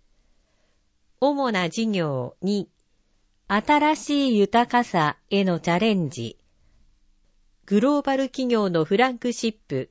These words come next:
主力拠点の誘致に向けて、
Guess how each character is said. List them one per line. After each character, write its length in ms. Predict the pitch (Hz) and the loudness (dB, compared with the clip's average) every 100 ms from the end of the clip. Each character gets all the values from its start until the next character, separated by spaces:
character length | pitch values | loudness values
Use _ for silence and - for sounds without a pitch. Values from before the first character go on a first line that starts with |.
| _ | _
主 180 | - 190 | -8 -2
力 480 | 247 254 - 240 - | 0 0 -2 -6 -4
拠 160 | - 240 | 0 0
点 300 | 220 208 160 | 0 -2 0
の 200 | 160 160 | 0 0
誘 180 | 233 269 | -2 -4
致 200 | 254 220 | -4 -4
に 160 | 185 160 | -2 -2
向 120 | 165 | -2
け 180 | 185 180 | -4 -2
て、 280 | 170 170 | -2 -4